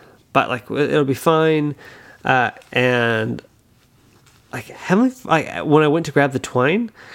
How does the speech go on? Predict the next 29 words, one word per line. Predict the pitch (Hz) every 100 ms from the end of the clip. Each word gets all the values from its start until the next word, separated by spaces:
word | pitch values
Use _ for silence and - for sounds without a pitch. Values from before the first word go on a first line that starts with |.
| -
'cause | 240
I |
saw, | - 190 196 -
I |
saw | - 185
twine. | 180 160 143
It |
wasn't | 165 170
the | 156
twine | - 147 135
that | 120
I | 113
needed, | 120 135 117
what | 120 107
the, | 123
the, | 120 117 113 147
like, | 127 120
the |
first | 113 117
thing | - 117
I | 110
saw, | - 113 135 - - - - -
but | - 139
I | - 117
went | 139 127 -
over | 131 123
there, | 113 113
and | - 180
then | 117 113